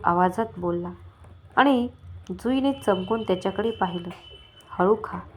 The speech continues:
व्यवस्थित एक चमचा त्यात घुसव आणि दुसऱ्या चमच्याने तोडण्याचा प्रयत्न कर. कुत्रं पाठी लागल्यासारखं करू नको," अविनाश पुन्हा फोनमध्ये बघत बोलला.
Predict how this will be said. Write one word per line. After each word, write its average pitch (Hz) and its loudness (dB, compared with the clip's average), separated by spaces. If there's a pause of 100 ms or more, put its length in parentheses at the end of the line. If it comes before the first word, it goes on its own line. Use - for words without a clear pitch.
(500)
व्यवस्थित 262 6 (200)
एक 226 4
चमचा 190 0
त्यात 214 2
घुसव 185 -4 (840)
आणि 269 6
दुसऱ्या 240 0
चमच्याने 208 -2
तोडण्याचा 190 -4
प्रयत्न 214 -8
कर. 185 -12 (1300)
कुत्रं 202 0
पाठी 208 4
लागल्यासारखं 190 0
करू 185 -2
नको," 240 -8 (1000)
अविनाश 180 2
पुन्हा 170 -4
फोनमध्ये 190 -2
बघत 180 -2 (140)
बोलला. 170 -4